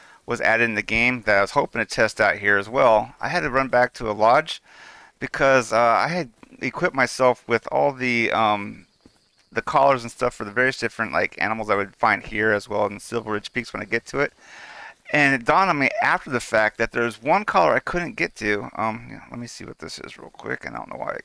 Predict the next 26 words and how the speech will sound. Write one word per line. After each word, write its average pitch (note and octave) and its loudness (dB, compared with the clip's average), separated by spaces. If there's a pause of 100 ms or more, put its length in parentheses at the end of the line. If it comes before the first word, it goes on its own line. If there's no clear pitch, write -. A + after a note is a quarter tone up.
crouched, - -2
but B1 -8 (1200)
that's - -20
a - -20
fox. - -8 (160)
Uh, A#1+ -2 (120)
ooh, F#3 -18 (240)
nice, - -14 (440)
pretty - -14 (120)
decent - -14
sized G2+ -6
one, G2 -12
but G2 -6 (200)
obviously A2 -6
I G2+ -4
probably A#2 -6
scared A2 -6
him G#2+ -10
off. G#2+ -4 (560)
But C3+ 2
I C#3 4
realized D#3+ 4
that C#3 0
there's A#2+ 4
one, E3 2
um, A#2 4